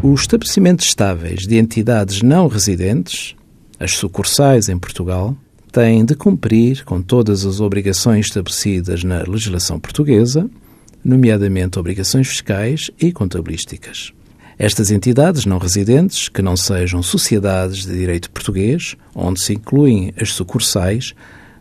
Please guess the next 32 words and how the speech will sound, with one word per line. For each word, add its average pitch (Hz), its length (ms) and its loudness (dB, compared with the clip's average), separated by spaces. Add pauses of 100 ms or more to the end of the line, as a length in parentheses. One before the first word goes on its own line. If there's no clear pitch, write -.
não 117 400 6
aprovam 107 520 2
as 95 100 -2
contas 110 480 0
de 101 100 -2
acordo 95 440 -2
com - 80 -2
as 90 100 0
normas 92 460 0
do 107 100 0
nosso 87 320 -2
direito 87 300 -6
societário. 123 800 0 (560)
Quem 101 240 0
as 90 160 0
aprova 95 720 0 (520)
é 95 200 2
a 87 40 -4
casa-mãe, 123 760 2 (240)
de 208 100 4
acordo 110 480 0
com - 80 0
as 131 80 4
respectivas 98 680 -2
normas 90 540 -2
societárias. - 840 -10 (560)
Em 131 200 4
sede 220 340 2
de 123 140 4
obrigações 95 1200 -2 (100)
em 90 80 -4
Portugal, 117 640 0